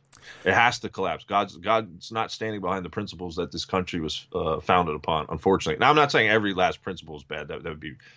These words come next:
uh, ridiculous to say. But listen, take a look at your, the back of your one dollar bill, Nova, Novus Ordo Seclorum.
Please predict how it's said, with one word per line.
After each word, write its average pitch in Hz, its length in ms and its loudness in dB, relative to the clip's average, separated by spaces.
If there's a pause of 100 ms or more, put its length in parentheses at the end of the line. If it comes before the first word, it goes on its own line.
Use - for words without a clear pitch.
(360)
uh, 76 120 -2
ridiculous 80 500 -4
to - 80 -12
say. 76 240 2
But 78 300 2 (260)
listen, 117 300 6
take 101 180 4
a - 20 4
look 98 200 4
at 92 40 -2
your, 85 140 2
the 85 140 -2
back 92 220 4
of - 60 -14
your 87 140 -4
one 90 160 -4
dollar 85 280 0
bill, 107 380 4 (360)
Nova, 87 340 -2
Novus 87 320 0
Ordo 87 280 6
Seclorum. 107 720 6